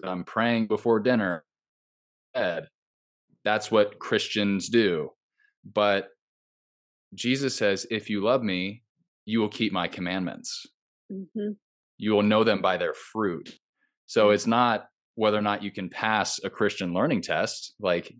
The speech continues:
Speaker 1: "Can I memorize John three sixteen?" It's, "Do you obey me?"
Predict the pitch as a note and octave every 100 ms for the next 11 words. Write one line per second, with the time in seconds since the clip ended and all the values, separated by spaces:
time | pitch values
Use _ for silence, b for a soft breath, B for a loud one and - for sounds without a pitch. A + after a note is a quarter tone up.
0 | _ _ - G#2 F#2+ F#2+ G#2 F#2 F2+ E2+
1 | G2 F2 E2+ F2 E2 D#2+ C3 C3 F#2+ -
2 | b b _ A2 - - - _ _ _
3 | _ - G2 G#2+ A#2 A#2 G2+ E2+ G2 C#3+
4 | - -